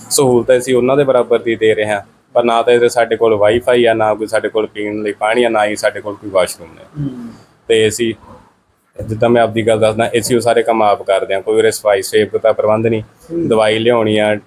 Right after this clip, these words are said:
Speaker 1: ਉੱਥੋਂ ਆਪਣੇ ਡਿਸਟ੍ਰਿਕਟ ਹਸਪੀਟਲ ਤੋਂ, ਉਹ ਵੀ ਅਸੀਂ ਆਪ ਹੀ ਲੈ ਕੇ ਆਉਣੀ ਆ।
Speaker 2: ਹੂੰ।
Speaker 1: ਦਵਾਈ ਦੇਣੀ ਵੀ ਆਪ ਹੀ ਆ, ਮੰਨ ਲਓ ਵਨ ਮੈਨ ਆਰਮੀ।
Speaker 2: ਵਨ ਮੈਨ ਆਰਮੀ।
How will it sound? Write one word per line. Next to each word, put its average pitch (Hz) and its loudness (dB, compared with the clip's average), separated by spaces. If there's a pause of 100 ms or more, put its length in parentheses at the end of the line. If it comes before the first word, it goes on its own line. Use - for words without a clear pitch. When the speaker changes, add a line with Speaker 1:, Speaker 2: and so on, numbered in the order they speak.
Speaker 1:
ਉੱਥੋਂ 101 -2
ਆਪਣੇ 98 -2
ਡਿਸਟ੍ਰਿਕਟ 98 -6
ਹਸਪੀਟਲ 104 0
ਤੋਂ, 101 0
ਉਹ 104 -2
ਵੀ 123 2
ਅਸੀਂ 117 0
ਆਪ 110 2
ਹੀ 110 -10
ਲੈ 107 0
ਕੇ 107 -4
ਆਉਣੀ 107 -2
ਆ। 90 0
Speaker 2:
ਹੂੰ। 82 -6 (340)
Speaker 1:
ਦਵਾਈ 113 2
ਦੇਣੀ 107 -2
ਵੀ 110 -2
ਆਪ 107 2
ਹੀ 107 -2
ਆ, 104 -2 (260)
ਮੰਨ 120 2
ਲਓ 120 2 (300)
ਵਨ 117 0
ਮੈਨ 113 2
ਆਰਮੀ। 104 -2
Speaker 2:
ਵਨ 160 -2
ਮੈਨ 156 4
ਆਰਮੀ। 135 -2